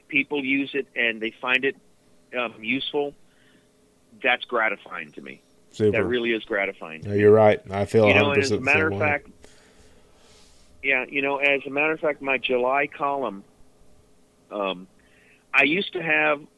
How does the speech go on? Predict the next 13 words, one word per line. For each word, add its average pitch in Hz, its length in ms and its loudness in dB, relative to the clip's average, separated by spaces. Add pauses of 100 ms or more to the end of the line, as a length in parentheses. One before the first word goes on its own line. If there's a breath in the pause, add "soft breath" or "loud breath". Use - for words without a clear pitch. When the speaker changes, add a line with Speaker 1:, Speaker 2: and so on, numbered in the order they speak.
(220)
Speaker 1:
a 131 80 -6
few, 160 300 -6
every 170 220 -2
few 170 140 -6
months 147 360 -4
I'd 127 180 0
write 131 340 -2
what 131 140 -2
I'd 117 140 -4
call 127 260 -4
my 117 160 -4
random 127 720 -2
ramblings, 110 560 -2